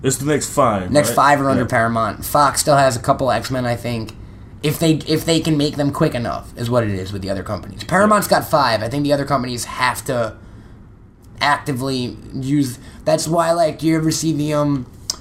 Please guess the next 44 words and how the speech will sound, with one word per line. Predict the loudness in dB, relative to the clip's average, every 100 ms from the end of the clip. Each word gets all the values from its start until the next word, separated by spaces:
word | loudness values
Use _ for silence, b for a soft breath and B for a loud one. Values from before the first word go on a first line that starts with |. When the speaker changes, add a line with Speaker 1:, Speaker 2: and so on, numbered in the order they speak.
| B
Speaker 2:
Roger | -2 0 0
Corman | 0 2 2 0
Fantastic | 2 2 0
Four | -2 0
flick | 0 0 -2
from | -4 -2 -2
the |
fucking | 0 0 0
Speaker 1:
Yeah. | -2
Speaker 2:
eighties? | 2 2 2 -2
Speaker 1:
Mm-hmm. | -8 -8 -8 B B
Speaker 2:
You | 0
know | 2 4
they | 4
made | 4 4 2
that | 0 2
never | 0 0
to | -4
show | 0 2
it | 2
to | 0
anyone. | -4 -4 -4
Speaker 1:
Right. | -4 -6 -14 B B
Speaker 2:
They | 0
Speaker 1:
Just | 0
to | 2
Speaker 2:
made | 2
Speaker 1:
keep | 2
Speaker 2:
it | 0
Speaker 1:
the |
Speaker 2:
to | 0
keep | -2
Speaker 1:
rights. | -2
Speaker 2:
the | 0
rights. | 0 0 -4 -10 -14 B B 0
Speaker 1:
Yeah. | 0 0 -8 -4
Speaker 2:
They, |
it, | -4
Fox | -4 0 2 2
is | -4
still | -4 -2
<laughs> | 0
doing | 2 4 4
that. | 2 0